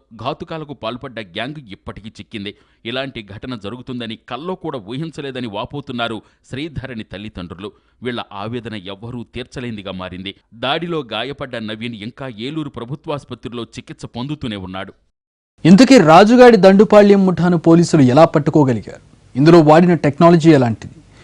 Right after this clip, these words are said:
Speaker 2: ఈ టెక్నాలజీ లేకుంటే ప్రేమికుడే నిందితుడయ్యేవాడా? ఆ సీక్వెన్స్ ఏంటి?
Speaker 1: మొబైల్ డంప్ టెక్నాలజీ. ఇదే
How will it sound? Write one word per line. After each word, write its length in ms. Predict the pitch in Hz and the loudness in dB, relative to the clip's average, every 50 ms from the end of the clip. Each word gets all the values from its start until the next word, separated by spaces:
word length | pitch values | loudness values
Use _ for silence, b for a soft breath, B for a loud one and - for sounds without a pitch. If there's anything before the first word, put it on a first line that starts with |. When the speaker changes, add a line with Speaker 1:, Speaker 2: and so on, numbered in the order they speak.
| b b 165 | b b 6
Speaker 2:
ఈ 100 | 208 196 | 6 8
టెక్నాలజీ 600 | 196 226 214 - 226 220 226 233 190 202 202 185 | 8 6 6 6 4 4 4 4 6 6 6 8
లేకుంటే 440 | 185 175 170 180 160 143 170 165 | 6 6 4 2 0 4 4 4
ప్రేమికుడే 600 | 151 - - 156 156 175 202 196 - - 180 175 | 4 4 2 4 6 6 6 6 4 4 6 6
నిందితుడయ్యేవాడా? 800 | 165 143 139 156 175 170 165 160 151 156 160 151 147 151 151 170 - _ _ _ _ _ _ _ _ _ _ _ - - | 6 6 4 4 4 4 4 4 4 4 6 6 6 4 4 2 0 _ _ _ _ _ _ _ _ _ _ _ -10 -8
ఆ 20 | |
సీక్వెన్స్ 560 | 117 - - 180 185 165 - 190 175 - - | -8 -2 2 2 4 4 4 2 2 2 0
ఏంటి? 280 | 131 110 95 - - - _ _ _ _ _ _ _ _ _ _ _ _ _ _ _ - | -2 -2 -4 -8 -14 -20 _ _ _ _ _ _ _ _ _ _ _ _ _ _ _ -16
Speaker 1:
మొబైల్ 600 | 127 139 156 170 165 160 196 208 202 190 156 131 | -10 -6 -6 -4 -4 -4 -6 -8 -8 -10 -12 -10
డంప్ 240 | 117 147 156 165 - _ - | -10 -10 -10 -10 -12 _ -14
టెక్నాలజీ. 560 | 123 - - 131 120 110 104 104 - - - _ _ _ _ _ _ - | -14 -12 -12 -12 -10 -10 -12 -14 -18 -20 -20 _ _ _ _ _ _ -14
ఇదే 400 | 147 175 160 180 214 190 175 170 | -12 -10 -6 -6 -6 -6 -8 -10